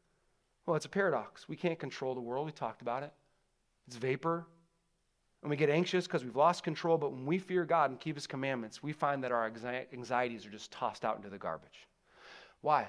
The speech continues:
Because we rest and trust in the creator God. He's in complete control, church. Our duty is to fear him. This is our essence. When you fear God, you become less fearful.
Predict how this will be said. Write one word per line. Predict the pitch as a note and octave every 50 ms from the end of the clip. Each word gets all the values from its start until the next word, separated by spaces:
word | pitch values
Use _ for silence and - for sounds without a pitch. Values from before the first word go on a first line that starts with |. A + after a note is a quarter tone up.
| - -
Because | D3 - - C3 A2
we | G#2 A2 A2 G2+
rest | B2 B2+ C3+ C#3 - - - - - - _ _ - - - - -
and | G#2 F#2+ -
trust | - - - - A2+ - - - - - - - - _ _ _ _ _ _ _ _ _ _ _ _
in | -
the | F#2+
creator | - - - G#2+ F#2+ F#2+ F2+ F2 -
God. | F2+ F2 - - - _ _ _ _ _ _ _ _ _ _ _ _ _ _ _ _ _ _ _
He's | - F3 D3+ D#3+
in | E3 D3
complete | D#3+ C#3+ B2+ - - B2 A#2
control, | - A#2 A2 - - A2 A2
church. | A2 - - A#2+ A#2 A2+ - - - - - _ _ _ _ _ _ _ _ _ _ _ _ _ _ _ _
Our | - D#3 D#3+
duty | D3+ D3 D#3+ D#3 D#3 D3
is | C#3+ - -
to | - C3 B2+ C3 _ _ _ _ _ _ _ _
fear | - - - E3 E3 E3
him. | D#3+ D#3 C#3 B2+ B2+
This | C3 C3+ C3+
is | D#3 D3
our | E3 D3 D3
essence. | C#3+ C#3 - - C#3 C3+ C3 - - - - - _ _ _ _ _ _ _ _ _ _ _ _ _ _ _ _ _ _ _ _ _ _ _ _ _ _ -
When | D3+ D3
you | A#2+
fear | - D3+ D3
God, | C#3 C#3+ C3 B2+ B2
you | B2
become | B2 A#2+ - C3+ B2 B2+
less | B2 B2 - -
fearful. | - A#2+ A2+ - - - - -